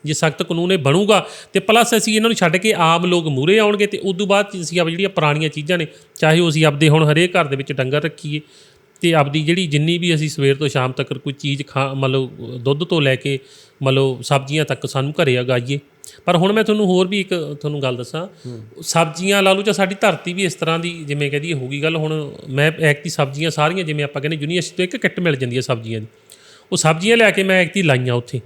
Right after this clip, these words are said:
Speaker 2: ਹੂੰ।
Speaker 1: ਪਰ ਉਹ ਵੱਡਾ ਕਾਰਨ ਹਰੇਕ ਤਰ੍ਹਾਂ ਦੀ ਸਬਜ਼ੀ ਲਾਈ ਵੀ ਚਲੋ ਆਪਾਂ ਯਾਰ ਘੱਟੋ ਘੱਟ at least ਆਪਦੇ ਸ਼ੁਰੂ ਤਾਂ ਕਰੀਏ ਆਪਾਂ। ਉਹ ਸਬਜ਼ੀਆਂ ਲਾਈਆਂ, ਐਤਕੀ ਫਲ ਹੀ ਨਹੀਂ ਲੱਗਿਆ ਬਾਈ।
Speaker 2: ਜਮਾਂ ਹੀ ਨਹੀਂ।
Speaker 1: ਜਮਾਂ ਹੀ।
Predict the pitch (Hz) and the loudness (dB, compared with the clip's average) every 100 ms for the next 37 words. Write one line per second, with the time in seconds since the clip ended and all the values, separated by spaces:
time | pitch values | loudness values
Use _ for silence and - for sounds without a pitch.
0 | - 120 101 104 - 202 220 - - 175 | -12 -12 -14 -12 0 2 2 -2 -6 -4
1 | 143 135 185 202 202 208 180 214 247 247 | 2 4 4 4 2 4 4 4 4 2
2 | 233 202 170 143 156 127 110 - 143 - | 2 2 2 2 0 0 -2 -8 -8 -2
3 | 151 143 139 139 151 170 143 170 170 165 | 0 0 0 -2 0 -2 -2 -4 -4 -4
4 | 165 170 185 160 160 165 160 147 151 165 | -2 -2 0 0 0 -2 -4 -8 -6 -2
5 | 202 190 131 117 113 170 - - - - | -2 -2 -4 -4 -8 -10 -18 -20 -14 -2
6 | 208 180 175 220 220 208 233 220 233 175 | 4 4 4 0 2 2 0 0 -2 2
7 | 170 190 208 180 175 160 165 _ _ _ | 2 2 0 0 0 -2 -6 _ _ _
8 | _ _ 113 131 131 110 98 _ 127 151 | _ _ -12 -10 -8 -8 -12 _ 0 2
9 | 196 | 2